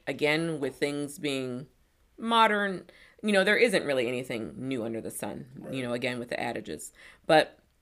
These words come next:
Speaker 1: I feel like a marriage is between two people.
Speaker 2: I think what's more important,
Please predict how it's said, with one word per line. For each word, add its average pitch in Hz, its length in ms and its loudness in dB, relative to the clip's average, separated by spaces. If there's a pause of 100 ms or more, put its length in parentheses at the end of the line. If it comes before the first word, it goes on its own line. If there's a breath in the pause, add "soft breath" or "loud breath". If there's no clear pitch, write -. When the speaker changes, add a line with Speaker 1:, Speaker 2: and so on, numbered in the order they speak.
(1700)
Speaker 1:
I 175 160 8
feel 175 180 -2
like 147 200 0
a 139 60 -4
marriage 135 340 -4
is 127 120 -10
between 123 600 -8 (440)
two - 180 -8
people. - 360 -16 (640 loud breath)
Speaker 2:
I 139 120 0
think 131 300 -6
what's 120 240 -10
more 120 200 -2
important, 131 460 -8